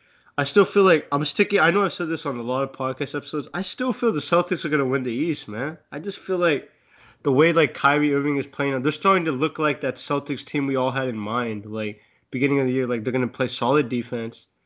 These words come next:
Kyrie Irving is gonna lead these guys. Al Horford, Jason Tatum, Jaylen Brown, all gonna contribute here and there. Scary Terry gonna come off the bench and give you, like, twelve.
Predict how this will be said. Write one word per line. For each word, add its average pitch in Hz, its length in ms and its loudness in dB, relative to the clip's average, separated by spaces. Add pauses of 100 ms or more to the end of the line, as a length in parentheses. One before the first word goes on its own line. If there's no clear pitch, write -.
(160)
Kyrie 147 360 2
Irving 147 180 4
is 139 80 -2
gonna 139 180 -4
lead 123 240 -2
these 120 200 -6
guys. 110 420 -8 (540)
Al 135 200 4
Horford, 135 480 0
Jason 131 380 -2
Tatum, 123 400 -2
Jaylen 127 280 0
Brown, 127 160 0
all 120 180 0
gonna 127 180 -2
contribute 117 680 -4
here 131 180 2
and 117 140 0
there. 110 320 -4 (240)
Scary 143 400 2
Terry 139 300 -2
gonna 127 180 -4
come 127 220 -4
off 127 120 -4
the 127 80 -6
bench 120 260 -4
and 117 100 -6
give 117 120 -4
you, 117 80 -4
like, 113 200 -8
twelve. 101 440 -8